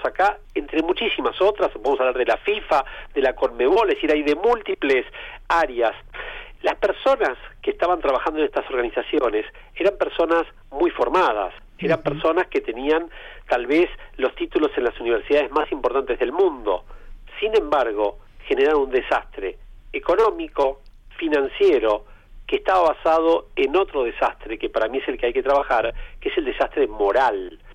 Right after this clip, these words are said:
Speaker 2: Ujú.
Speaker 1: Entonces, parte de lo que la educación, y esto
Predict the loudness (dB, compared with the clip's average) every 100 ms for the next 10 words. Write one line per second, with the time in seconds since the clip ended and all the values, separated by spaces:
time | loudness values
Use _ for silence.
0 | -6 -6 -4 -8 -4 -2 -4 -6 -20 -2
1 | 0 2 2 2 2 4 4 4 0 0
2 | 2 2 0 0 2 2